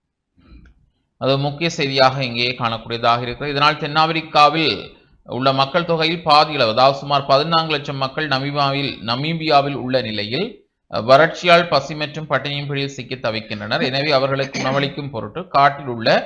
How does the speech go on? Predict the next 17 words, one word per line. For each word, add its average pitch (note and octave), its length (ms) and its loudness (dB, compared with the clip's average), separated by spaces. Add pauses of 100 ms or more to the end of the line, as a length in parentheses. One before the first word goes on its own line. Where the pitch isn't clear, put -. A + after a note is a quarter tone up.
(380)
எழுநூற்றி E3+ 440 0
இருபத்தி D#3 340 0
மூன்று D3 180 -6
வனவிலங்குகளை C#3 600 0
கொன்று C#3 340 -6
அவற்றின் C3 440 0
இறைச்சியை C#3+ 560 -2
உணவாக C3 360 -2
பயன்படுத்த A#2+ 540 -4
நமீபியா B2+ 520 -2
முடிவெடுத்துள்ளது. A#2+ 680 -6
இந்த C3+ 200 -4
எழுநூற்றி B2 420 -4
இருபத்தி C3+ 300 -6
மூன்று C3 220 -8
வனவிலங்குகளில் B2 640 -4
முன்னூறு D3+ 440 -2